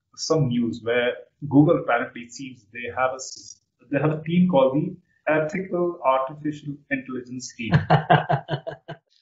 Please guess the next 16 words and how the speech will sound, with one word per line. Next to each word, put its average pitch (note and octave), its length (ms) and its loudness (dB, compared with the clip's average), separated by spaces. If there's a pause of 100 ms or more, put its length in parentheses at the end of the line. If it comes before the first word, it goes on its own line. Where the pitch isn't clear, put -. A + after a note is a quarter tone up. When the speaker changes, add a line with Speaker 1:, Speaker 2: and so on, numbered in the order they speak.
(420)
Speaker 1:
mean, G#3 100 10
Speaker 2:
Yeah. G3+ 160 8
Speaker 1:
is D3+ 240 8
this E3 260 4 (360)
pattern D#3 400 6 (140)
<laughs> D3 140 4
there? C#4+ 360 2 (280)
What, C#3+ 220 0 (220)
I C#3+ 100 4
mean, D3+ 140 6
how C#3+ 500 4 (800)
Speaker 2:
It F#3 240 10
comes G3+ 300 12
and D#3 100 12
Speaker 1:
Legal C3+ 240 12
Speaker 2:
goes. - 240 6